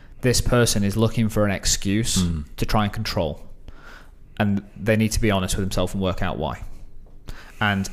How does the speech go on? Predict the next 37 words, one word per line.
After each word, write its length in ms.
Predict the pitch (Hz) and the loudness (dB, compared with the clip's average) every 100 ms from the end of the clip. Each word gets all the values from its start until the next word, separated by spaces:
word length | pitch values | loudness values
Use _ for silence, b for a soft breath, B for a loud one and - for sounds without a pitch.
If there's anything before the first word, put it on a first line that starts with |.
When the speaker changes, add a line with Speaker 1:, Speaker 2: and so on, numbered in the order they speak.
| - | -2
Speaker 1:
if 140 | 117 | -2
it's 160 | - 127 | -2 2
not 280 | 135 151 - | 2 2 0
that, 240 | 98 - | 0 0
and 100 | 104 | -2
it's 160 | - 123 | -2 -2
literally, 240 | 110 110 | 0 2
"I'm 100 | 110 | 2
doing 200 | 110 113 | 2 2
a 40 | 107 | 4
bit 160 | 117 | 2
more 160 | 107 101 | 2 2
work," 480 | 98 110 160 - - B B B 127 | 4 4 2 -2 -4 B B B -2
get 200 | 123 127 | 2 4
off 120 | 135 | 4
your 120 | 143 | 2
high 180 | 117 110 | 2 2
horse, 420 | 104 101 95 90 - | 2 0 0 -2 -4
roll 200 | 113 113 | 2 4
up 60 | 120 | 4
your 60 | |
sleeves 300 | 107 113 104 | 0 0 0
and 80 | 104 | 0
have 80 | 98 | -2
a 60 | 95 | 2
partnership, 640 | - 113 110 - 139 - B | 2 2 0 0 0 -2 B
because 140 | - - | -2 0
I 60 | |
promise 560 | 92 - - 104 104 - | 2 2 2 2 2 0
you, 120 | 85 - B B | -2 -4 B B
the 80 | - | -4
thing 160 | 113 131 | 0 0
that 120 | 135 | 0
I 100 | 120 | 0
find 400 | 117 - 113 107 98 | 0 2 2 0 -2
the 260 | 120 113 123 | -6 2 2
hardest 840 | - 131 123 110 60 - - | 2 2 4 4 0 -2 -2